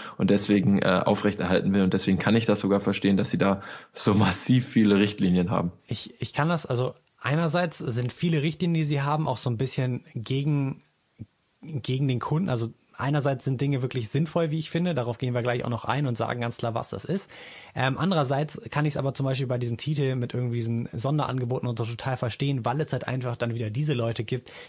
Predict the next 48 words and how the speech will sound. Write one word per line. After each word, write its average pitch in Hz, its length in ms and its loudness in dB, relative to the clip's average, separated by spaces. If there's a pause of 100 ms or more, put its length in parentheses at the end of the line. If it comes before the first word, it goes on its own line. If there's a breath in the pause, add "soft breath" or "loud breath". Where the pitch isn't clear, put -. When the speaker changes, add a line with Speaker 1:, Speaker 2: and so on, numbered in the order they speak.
Speaker 2:
die 117 40 -10
das 120 240 0
wahnsinnig 117 440 0
ausnutzen, 110 540 -4
die 107 80 -2
das 117 180 -2
wirklich 127 280 -2
übertreiben 151 720 -2 (260 loud breath)
und 117 160 0
richtig, 123 500 -2
richtig 127 380 -4
krank 117 260 -4
machen, 104 300 -6
sodass 117 260 -4
es 127 100 -6
einfach 120 320 -2
wirklich, 123 360 -2 (400 loud breath)
ähm, 117 320 0
nicht 147 260 -2
mehr 135 100 0
seriös 120 520 0
wirkt. 107 240 -4
Ja, 127 160 0
wenn 127 100 0
ich 123 100 -4
in 123 160 -2
einen 117 140 -4
Titel 151 240 0
schreibe, 131 500 0 (360 loud breath)
Bestseller, 143 640 0
der 120 120 2
Bestseller 131 540 -2
Nummer 131 260 0
eins 143 300 0
und 135 80 -2
sowas, 127 320 0
ja, 120 100 0
das, 117 220 -4 (220)
das - 180 -16
ist - 120 -8
doch, - 120 -4 (160)
das 117 100 -4
ist 120 160 -4
wirklich 127 280 -2
eigentlich 127 260 -4
kinderklar 131 520 0
und 123 80 -2
logisch, 127 400 0